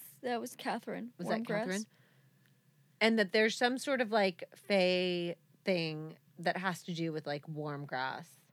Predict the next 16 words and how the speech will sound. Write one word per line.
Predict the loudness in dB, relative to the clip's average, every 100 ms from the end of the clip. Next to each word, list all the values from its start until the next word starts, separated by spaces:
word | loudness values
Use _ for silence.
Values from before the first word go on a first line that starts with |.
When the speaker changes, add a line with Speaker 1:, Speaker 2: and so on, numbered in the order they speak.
| _ _
Speaker 2:
Like, | -6 -4
that's, | -2 -2
Speaker 1:
Okay. |
Speaker 2:
like, | -2 -4
a | -6
thing. | -8 -8 -10 -16 -20 _ -6
So, | 0 2 2 -2 -8 _ _ _ _ _ -2
I | 4
mean, | 4 6
there | 6
are | 8 8 8
a |
lot | 8 4
of, | 4
like, | 0 0
supernatural | -2 -4 -2 -2 -2 -2 0 2 2 0